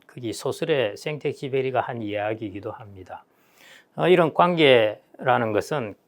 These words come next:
큰 이십 년 이상 된 큰 참나무, 아름드리 참나무와 같다는 것입니다. 그러면 여러분들은 그 참나무 밑에서 햇볕도 피하고 비도 피하고 바람도 피하는 것입니다. 그게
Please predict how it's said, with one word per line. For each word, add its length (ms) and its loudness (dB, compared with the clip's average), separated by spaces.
큰 380 -10
이십 300 -2
년 160 -4
이상 340 -4
된 340 -6
큰 300 -16
참나무, 840 -10
아름드리 500 0
참나무와 600 -6
같다는 440 -12
것입니다. 640 -14
그러면 400 4
여러분들은 560 4
그 160 0
참나무 580 -2
밑에서 580 -4
햇볕도 520 -4
피하고 720 -4
비도 320 0
피하고 500 0
바람도 480 -8
피하는 400 -8
것입니다. 800 -14
그게 400 -2